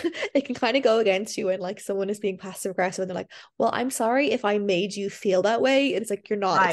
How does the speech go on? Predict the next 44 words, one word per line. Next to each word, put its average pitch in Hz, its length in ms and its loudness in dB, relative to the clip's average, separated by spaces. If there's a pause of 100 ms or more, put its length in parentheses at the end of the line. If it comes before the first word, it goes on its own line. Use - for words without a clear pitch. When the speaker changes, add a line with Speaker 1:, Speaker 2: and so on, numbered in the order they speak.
Speaker 1:
accepting 208 300 -12
responsibility 214 640 0
for 190 180 6
what 175 120 6
Speaker 2:
No, 170 200 -4
Speaker 1:
you 147 120 0
did. - 40 -2
Speaker 2:
and 196 120 2
that 190 180 2
is 190 100 -4
not 233 380 4
dual 175 280 4
realities. 156 680 0
And 175 240 -2
you're 175 160 0
right. 185 260 0
The 160 80 0
language 170 440 -4
can 175 120 -4
get 175 160 -6
really 170 220 -6
tricky 185 320 -6
'cause 196 160 -6
sometimes 175 380 -4
the 165 60 -4
language 170 440 -4
could 180 300 -6
be 175 100 -4
similar, 175 420 -2
but 170 160 -2
it's 139 140 -12
how 180 260 -4
it's - 220 -6
said 170 320 -2
and 170 100 -8
it's 170 140 -10
the 156 100 -12
intent 170 320 -8
that's - 240 -8
said. - 240 -8
So 185 80 -6
if 175 80 -6
I 180 140 0
say, 180 460 -2